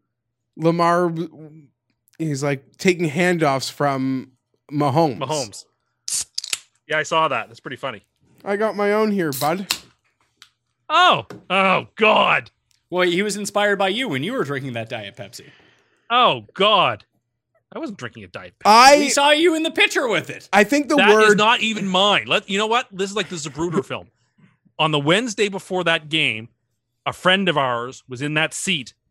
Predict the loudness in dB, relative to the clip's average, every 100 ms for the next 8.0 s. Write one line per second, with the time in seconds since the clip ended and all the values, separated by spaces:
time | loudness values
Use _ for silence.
0 | _ -18 -12 -10 0 2 2 -2 -8 -6
1 | -8 -12 _ _ -10 -8 -8 -10 -14 -12
2 | -4 -2 -2 -2 -4 -4 -4 -6 -8 -12
3 | -18 -20 _ _ -6 -2 0 0 -4 -16
4 | -14 -14 -14 -14 -16 -10 -6 -6 -8 -8
5 | -6 -6 -6 -10 -10 -14 -12 -12 -12 -14
6 | -16 _ _ -20 -14 -10 -2 0 0 0
7 | -2 0 0 -2 -6 -14 -18 -20 -20 -20